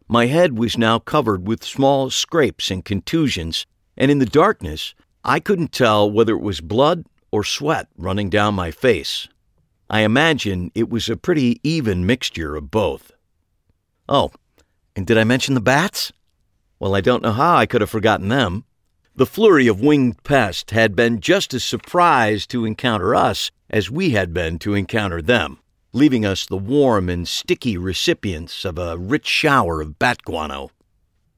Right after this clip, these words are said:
It covered our hair and shoulders, a warm stream that slithered down my spine,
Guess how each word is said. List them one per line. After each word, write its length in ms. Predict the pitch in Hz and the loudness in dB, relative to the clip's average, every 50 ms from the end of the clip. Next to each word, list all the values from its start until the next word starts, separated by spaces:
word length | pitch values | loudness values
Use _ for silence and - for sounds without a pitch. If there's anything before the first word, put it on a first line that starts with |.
| _ _ _ | _ _ _
It 220 | - 120 120 _ | -4 -4 -4 _
covered 300 | - - 160 151 143 117 | -2 -2 0 2 4 4
our 140 | 110 101 95 | 4 4 2
hair 400 | 82 113 151 147 131 113 92 82 | 0 0 2 2 4 2 2 0
and 120 | 85 82 | -4 -6
shoulders, 720 | - - - 139 123 120 107 80 71 67 - - - - - _ _ _ - | -4 0 2 4 4 2 2 -2 -8 -10 -10 -10 -10 -10 -12 _ _ _ -6
a 80 | - 98 | -6 -2
warm 400 | 101 113 139 143 135 127 117 98 | 0 2 4 4 4 4 2 0
stream 640 | - - - - - 151 151 139 117 95 87 85 - | -2 -4 -6 -4 -4 -4 -2 -2 -2 -2 -4 -8 -4
that 220 | - 98 101 - | -4 -4 -2 -2
slithered 600 | - - - 131 151 156 123 120 101 87 80 78 | -2 -4 0 2 2 2 2 2 -2 -4 -4 -2
down 280 | 80 107 101 101 101 98 | -2 -2 -2 -2 -2 -4
my 200 | 92 87 87 87 | -4 -4 -6 -6
spine, 640 | - - - - 135 135 120 104 90 85 87 - | -8 -8 -2 0 2 2 2 2 0 -2 -6 -8